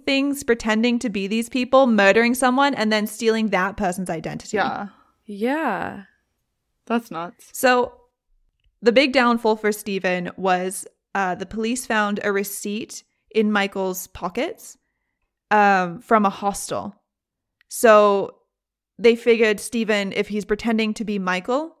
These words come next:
Speaker 1: is going to go to a hostel.
Speaker 3: Yeah.
Speaker 2: Yeah.
Speaker 3: Because he's, like, taking on, like, the personas of these people.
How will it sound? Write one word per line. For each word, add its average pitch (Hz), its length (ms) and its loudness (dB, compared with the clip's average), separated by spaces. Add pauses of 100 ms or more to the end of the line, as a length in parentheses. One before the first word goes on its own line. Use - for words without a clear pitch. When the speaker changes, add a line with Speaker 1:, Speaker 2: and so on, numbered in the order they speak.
Speaker 1:
is 220 180 4
going 214 300 0
to 233 100 -8
go 190 240 0
to 175 160 -10
a 170 40 -4
hostel. - 600 -10 (400)
Speaker 3:
Yeah. 214 320 2
Speaker 2:
Yeah. 156 260 -4 (1120)
Speaker 3:
Because 302 320 2
he's, 339 180 4
like, 359 180 2
taking 240 460 0
on, 226 220 2
like, 208 280 -2
the 196 140 -4
personas 185 680 -4
of 151 120 -6
these - 200 -12
people. - 460 -12